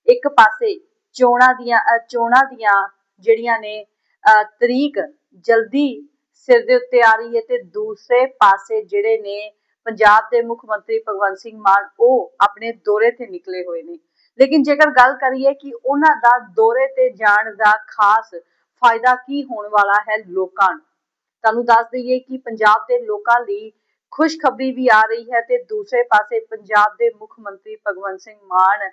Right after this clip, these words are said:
ਜਿਹੜੇ ਦੋ ਹਜ਼ਾਰ ਬਾਈ ਦੇ ਵਿੱਚ ਵੱਡੇ ਵੱਡੇ ਵਾਅਦੇ ਕੀਤੇ ਸੀ, ਸ਼ਾਇਦ ਉਹਨਾਂ ਵਾਅਦਿਆਂ ਨੂੰ ਪੂਰਾ ਕਰਨ ਦਾ ਟਾਈਮ ਨਜ਼ਦੀਕ ਲੈ ਕੇ ਆ ਰਹੇ ਨੇ। ਹਾਲਾਂਕਿ ਪੰਜਾਬ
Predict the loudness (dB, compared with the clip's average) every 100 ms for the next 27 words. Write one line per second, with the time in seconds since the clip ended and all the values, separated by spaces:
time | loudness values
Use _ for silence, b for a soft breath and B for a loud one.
0 | _ b b _ 0 0 2 2 2 0
1 | 0 0 2 0 0 -4 -4 -6 -12 -10
2 | -6 -8 -6 -8 0 0 2 -4 -10 _
3 | -4 -4 -14 -20 -2 -2 0 -6 _ -4
4 | 0 2 2 2 0 -4 -12 -14 -20 _
5 | _ _ _ -4 2 4 2 -2 -6 -2
6 | -2 0 -2 -4 -14 -16 -18 _ -4 0
7 | 0 -2 -6 -4 -4 -4 -4 -6 -6 -8
8 | -18 _ _ _ _ _ 2 2 0 -4
9 | -10 0 2